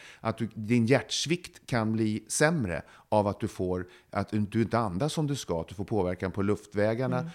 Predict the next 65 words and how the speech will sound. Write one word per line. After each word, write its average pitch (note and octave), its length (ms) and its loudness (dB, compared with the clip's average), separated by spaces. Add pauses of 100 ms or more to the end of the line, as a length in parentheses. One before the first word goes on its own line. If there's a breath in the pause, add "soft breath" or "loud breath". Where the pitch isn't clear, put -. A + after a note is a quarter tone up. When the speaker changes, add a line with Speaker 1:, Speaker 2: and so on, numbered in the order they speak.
(100)
Speaker 1:
inte G2 220 -4
tar G2+ 120 0
upp F#2 120 -2
så - 80 -4
mycket F#2 220 -4
syre, G#2+ 540 -2 (220 loud breath)
att F2+ 140 -6
du G2 60 -4
blir F#2+ 140 2
ansträngd G2 440 0
på G#2+ 60 2
det D#3 140 2
sättet. - 460 -10 (240 soft breath)
Men A#2+ 320 2
gravida, D#3+ 560 6 (260 loud breath)
det C#3 80 2
är B2+ 40 6
ju B2 100 6
friska, C#3 640 0
u-, F2 600 -6
unga A2+ 280 2
kvinnor, A2+ 480 0 (440 soft breath)
eh, G#2 300 0 (100)
men A#2 380 2
då C3 120 0
blir, A2+ 520 -2 (220)
då A2 260 -4
blir A#2+ 360 -2
det C3 80 -2
liksom... A2+ 520 -2 (380 soft breath)
Då G#2+ 280 -4
blir A#2+ 160 2
det G#3 60 8
Speaker 2:
Värre A3 120 8 (100)
Speaker 1:
du-, E3 60 -2
Speaker 2:
bara. D#3 200 -4
Speaker 1:
dubbelt C3+ 400 4
så, - 200 -4
ja, A#2+ 300 0
så B2+ 100 -4
där C3 160 0
finns A#2+ 260 -4
Speaker 2:
Och G#3+ 100 2
den A3 180 10
är A#3 40 10
ju B3 80 8
tuff A3+ 380 0
i G#3+ 140 -2
sig G#3 140 0
själv. G3+ 480 2
Speaker 1:
Ja. G3 220 0
Speaker 2:
Men, C4+ 300 2
och C#4+ 140 0
då D4+ 220 2
är C#4 100 2
det A3+ 80 0
så A3 120 -4
att F#3 160 -2
de, A3+ 260 0
de A#3 200 2
riskgrupper C4 680 -2
som F3+ 180 -2
alltså E3+ 220 -2
blir F3+ 260 2
sämre G3+ 840 2